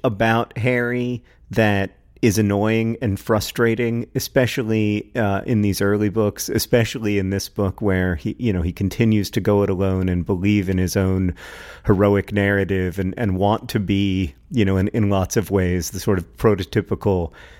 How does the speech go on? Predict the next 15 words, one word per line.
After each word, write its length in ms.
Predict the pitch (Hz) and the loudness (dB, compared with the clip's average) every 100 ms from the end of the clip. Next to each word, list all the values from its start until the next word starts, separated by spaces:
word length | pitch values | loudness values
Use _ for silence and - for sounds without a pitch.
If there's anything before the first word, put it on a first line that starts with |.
| - | -4
hero. 640 | 127 110 95 92 90 90 - - - - - - - - - - - - - - - - | 2 4 4 0 -2 -6 -10 -20 -20 -20 -20 -20 -20 -20 -20 -20 -20 -20 -20 -20 -20 -2
But 160 | 135 131 | 2 4
in 100 | 131 | 4
that 240 | 147 185 | 4 2
moment, 540 | 127 107 101 95 92 - _ _ | 2 2 2 0 -2 -6 _ _
alone, 800 | 123 104 110 110 104 101 101 98 - _ _ - - - - - - - - - | 0 2 4 4 2 0 -2 -6 -10 _ _ -20 -20 -20 -20 -20 -20 -20 -20 0
an 120 | 143 | 4
observer 760 | 110 95 101 113 110 110 104 95 | 4 2 2 2 2 2 2 0
more 280 | 101 104 104 | 0 0 0
than 140 | 107 | -2
a 80 | 98 | -4
participant 800 | - 123 - 110 107 - 98 95 | -2 -2 0 -2 -2 -2 -2 0
in 160 | 120 | 0
the 60 | 101 | 0
world, 540 | 92 104 101 95 90 | 0 2 2 0 -2